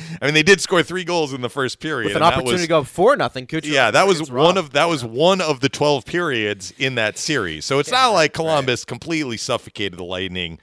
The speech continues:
Speaker 1: in every period of every game of that playoff series, but particularly when Columbus got the lead, they really clogged things up, and the Lightning had a hard time getting their mojo going, getting their skating game going, and, and,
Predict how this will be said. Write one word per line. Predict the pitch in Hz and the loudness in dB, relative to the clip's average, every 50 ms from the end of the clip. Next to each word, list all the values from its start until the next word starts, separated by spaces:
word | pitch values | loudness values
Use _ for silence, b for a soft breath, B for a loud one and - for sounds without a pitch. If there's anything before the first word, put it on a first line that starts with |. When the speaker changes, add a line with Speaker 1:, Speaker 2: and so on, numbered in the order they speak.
| b b b b b b b - | b b b b b b b -8
Speaker 1:
in | 107 113 | -6 -4
every | 135 139 131 123 110 110 104 | 2 2 2 2 2 -2 -4
period | - - - 113 104 104 101 98 92 87 85 | -4 -4 -4 -2 -2 -2 -2 -2 -4 -4 -6
of | 82 | -6
every | 87 85 78 80 76 | -8 -8 -8 -10 -14
game | 76 - 85 82 82 80 76 78 - | -12 -12 -12 -10 -10 -12 -12 -14 -16
of | - 80 73 | -18 -16 -14
that | 76 78 - | -14 -16 -12
playoff | - - 214 208 160 123 104 - | -4 -2 0 2 2 2 0 -2
series, | - 104 92 87 85 85 - | -6 -8 -8 -8 -8 -8 -10
but | - - 90 - | -10 -10 -10 -10
particularly | - 104 131 180 180 180 139 131 120 107 | -8 -6 -4 -4 -2 -2 -2 -2 -2 -4
when | 92 101 95 | -4 -8 -10
Columbus | 90 - 117 117 113 104 101 - | -10 -10 -8 -6 -6 -6 -8 -10
got | - 92 - | -10 -12 -12
the | - 82 | -12 -16
lead, | 92 120 180 214 196 143 104 92 90 90 85 87 b b b b b b b b b b b b b _ | -12 -10 -10 -8 -8 -8 -8 -6 -6 -8 -8 -10 b b b b b b b b b b b b b _
they | 104 120 127 123 | 0 0 0 0
really | 117 117 120 139 151 165 165 151 131 120 113 | 0 -6 -8 -6 -2 0 2 2 2 0 0
clogged | - - - 123 113 117 117 113 98 | -2 -6 -6 -2 -2 0 0 -2 -4
things | - - 110 98 92 92 85 - | -8 -10 -10 -8 -8 -8 -6 -4
up, | 104 98 95 - | -4 -4 -4 -6
and | 95 92 | -8 -10
the | 92 | -8
Lightning | 90 104 120 127 123 113 110 104 95 | -4 -2 -2 0 0 -2 -4 -6 -8
had | 85 92 95 90 | -8 -8 -6 -6
a | 87 | -6
hard | - - 92 95 92 87 - | -6 -4 -4 -4 -4 -6 -8
time | - 92 87 85 | -10 -10 -10 -10
getting | 78 - 90 82 82 80 | -8 -8 -8 -8 -8 -10
their | 76 78 | -10 -10
mojo | 80 80 82 82 85 82 - 90 78 73 76 71 | -10 -10 -8 -8 -8 -8 -8 -10 -10 -12 -12 -14
going, | 71 71 69 64 64 64 65 65 65 _ | -14 -14 -14 -14 -18 -20 -20 -20 -18 _
getting | - 92 85 80 76 | -8 -8 -8 -8 -10
their | 71 71 | -12 -12
skating | - - - 143 151 147 139 127 120 | -14 -10 -6 -4 -4 -4 -4 -6 -8
game | 110 107 101 98 95 | -8 -8 -8 -8 -8
going, | 87 92 85 82 80 80 85 87 | -6 -6 -6 -6 -8 -10 -12 -14
and, | 76 85 87 92 - | -14 -14 -16 -14 -10
and, | - 92 87 90 90 | -8 -8 -8 -8 -12